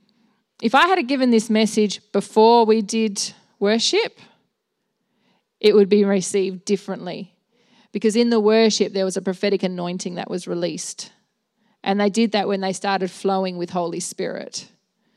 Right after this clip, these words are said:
and leading us. I think, on-, well, three of those songs were on the set list. The other two weren't on there at all.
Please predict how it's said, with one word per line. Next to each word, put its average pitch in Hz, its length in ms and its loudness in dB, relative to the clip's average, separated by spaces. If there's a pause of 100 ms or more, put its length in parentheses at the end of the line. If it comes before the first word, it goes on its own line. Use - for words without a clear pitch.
(600)
and 185 240 -6
leading 185 380 0
us. 175 340 -6 (1160)
I 214 80 -2
think, 240 220 -2
on-, 214 360 -4
well, 196 180 0
three 240 280 0
of 226 60 2
those 180 200 0
songs 190 380 -6
were 185 60 -4
on 175 100 -6
the 180 80 -10
set - 300 -4
list. 175 420 -8
The 165 120 -6
other 196 180 0
two 202 320 -2
weren't 175 240 -8
on 185 180 -6
there 165 240 -12 (400)
at 170 140 -2
all. - 340 -4